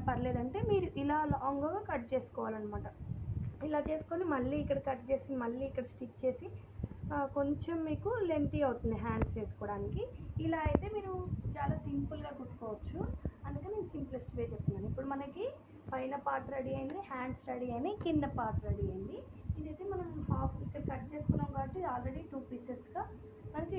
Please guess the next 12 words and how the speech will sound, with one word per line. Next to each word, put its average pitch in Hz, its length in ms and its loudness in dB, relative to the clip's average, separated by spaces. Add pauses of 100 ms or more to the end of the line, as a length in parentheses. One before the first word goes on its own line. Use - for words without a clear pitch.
డివైడ్ 220 280 2
అయిపోయింది. 190 440 -4 (460)
ఇంకా 285 160 -4 (240)
ఫస్ట్ 294 300 2 (100)
పైన 302 200 4
పార్ట్ 302 400 0
కుట్టేసుకుందాం, 294 560 0
తర్వాత 370 280 4 (100)
కింద 339 180 2
పాయింట్ 277 420 0
జాయిన్ 226 360 -2
చేద్దాం. 214 300 -4